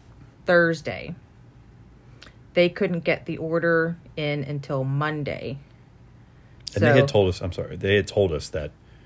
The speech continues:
Speaker 2: what it could mean.
Speaker 1: Right.
Speaker 2: Right, those elevated
Speaker 1: Right.
Speaker 2: enzyme
Speaker 1: Right,
Speaker 2: levels
Speaker 1: right.
Speaker 2: could
Speaker 1: So we were
Speaker 2: yeah.
Speaker 1: worried. So,
Speaker 2: Yeah.
Speaker 1: right. So we were worried there was something wrong with the baby. Um, so we finally get to the appointment that Monday, and I'm laying there nervous.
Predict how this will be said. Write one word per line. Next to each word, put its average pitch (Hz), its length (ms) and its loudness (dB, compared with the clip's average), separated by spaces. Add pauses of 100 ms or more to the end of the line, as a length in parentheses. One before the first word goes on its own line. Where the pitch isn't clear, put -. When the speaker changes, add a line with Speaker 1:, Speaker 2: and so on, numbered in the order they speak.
(640)
Speaker 2:
what 92 180 2
it - 160 -6
could 92 220 2
mean. 78 360 -2 (460)
Speaker 1:
Right. 156 240 4
Speaker 2:
Right, 82 200 2
those 87 160 -2
elevated 90 520 4
Speaker 1:
Right. 80 40 0
Speaker 2:
enzyme 82 360 -2
Speaker 1:
Right, 190 160 8
Speaker 2:
levels 80 220 -4
Speaker 1:
right. 208 120 4
Speaker 2:
could - 160 -2
Speaker 1:
So 220 80 6
we 220 160 6
were 196 140 6
Speaker 2:
yeah. 190 60 2
Speaker 1:
worried. 185 420 2
So, - 180 -6
Speaker 2:
Yeah. 131 100 -4
Speaker 1:
right. - 220 -8
So 175 100 -6
we 190 80 0
were 196 120 0
worried 180 220 2
there 160 120 0
was 151 80 -4
something 151 280 -6
wrong 147 240 -4
with - 120 -6
the 175 80 -6
baby. - 360 -8 (920)
Um, 160 460 4 (100)
so - 180 0
we 175 100 4
finally 214 420 2
get 202 220 2
to - 80 -12
the 190 80 0
appointment 156 500 -4
that 143 220 2
Monday, 147 560 0 (1120)
and 156 500 0
I'm 180 280 0
laying 156 260 0
there 151 200 -2
nervous. 143 720 -2